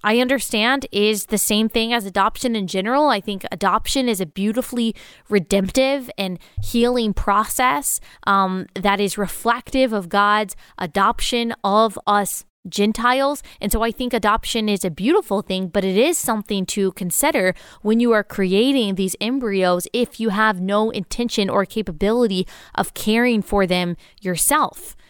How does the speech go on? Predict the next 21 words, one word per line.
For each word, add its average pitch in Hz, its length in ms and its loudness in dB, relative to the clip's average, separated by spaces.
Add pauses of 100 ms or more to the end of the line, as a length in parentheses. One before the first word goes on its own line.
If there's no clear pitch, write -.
(260)
I - 60 -8
mean, 180 100 -2
you 214 360 4
are 202 160 4
surrendering 214 880 0
them. - 260 -6
You're 190 220 2
either 208 260 2
surrendering 226 800 2
them 220 240 0
to 214 140 2
a 185 60 0
freezer 247 600 2
indefinitely, 202 680 -2
or 196 140 2
you're 202 300 -2
surrendering 196 720 -2
them 180 160 -2
to - 160 -4
other 190 240 0
people - 480 -2